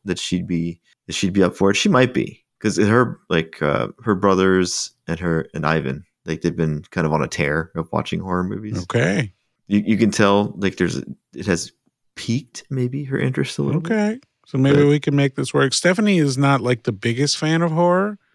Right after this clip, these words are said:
Speaker 2: She'll
Speaker 1: Mm-hmm.
Speaker 2: watch it. She doesn't really like, like, the bloody,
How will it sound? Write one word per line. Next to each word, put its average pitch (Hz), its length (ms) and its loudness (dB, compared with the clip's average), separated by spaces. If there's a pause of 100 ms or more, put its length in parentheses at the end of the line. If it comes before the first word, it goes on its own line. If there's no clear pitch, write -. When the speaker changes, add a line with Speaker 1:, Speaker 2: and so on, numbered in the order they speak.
(340)
Speaker 2:
She'll 156 220 2
Speaker 1:
Mm-hmm. 120 100 2
Speaker 2:
watch 107 320 2
it. 196 200 0 (440)
She - 180 -4
doesn't 147 340 2
really 127 240 4
like, 113 300 0
like, 107 140 -2
the 104 100 -6
bloody, 92 720 -6